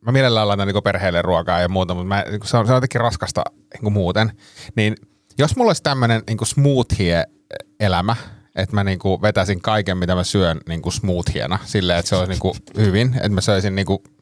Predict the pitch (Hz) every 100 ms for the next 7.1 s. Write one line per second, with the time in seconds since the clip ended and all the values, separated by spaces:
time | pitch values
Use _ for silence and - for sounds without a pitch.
0 | - 117 104 92 90 90 - 87 87 -
1 | - - 104 101 - - 98 - _ _
2 | _ - 101 - 120 - 117 98 92 -
3 | 101 76 82 - _ _ _ _ _ _
4 | _ _ _ - 110 107 110 110 147 123
5 | 107 95 92 87 - - 113 98 135 151
6 | 143 117 139 147 123 120 110 - 120 107